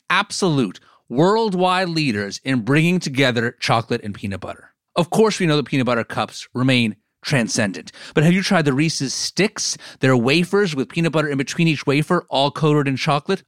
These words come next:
I mean, the combination of sweet chocolate and salty peanut butter just brings people joy, and the folks at Reese's do it better than anyone.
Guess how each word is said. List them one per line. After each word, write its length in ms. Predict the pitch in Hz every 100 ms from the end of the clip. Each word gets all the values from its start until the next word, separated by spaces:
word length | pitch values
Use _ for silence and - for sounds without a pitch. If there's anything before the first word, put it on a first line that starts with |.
| -
I 60 |
mean, 180 | 208 208
the 60 | 170
combination 640 | - 196 208 190 190 156
of 60 | -
sweet 340 | - 247 -
chocolate 480 | - 175 170 170 160
and 120 | 107
salty 380 | - 196 214 196
peanut 300 | - 170 143
butter 200 | 151 151
just 300 | 117 120 - _ _
brings 440 | 131 165 175 151
people 340 | - 135 113 107
joy, 460 | - 156 151 151
and 80 | 110
the 60 | 107
folks 280 | 127 117 120
at 80 |
Reese's 460 | 107 151 165 160 139
do 140 | 110
it 120 | 113 104
better 360 | 117 117 110 -
than 120 | 110
anyone. 460 | 98 101 92 -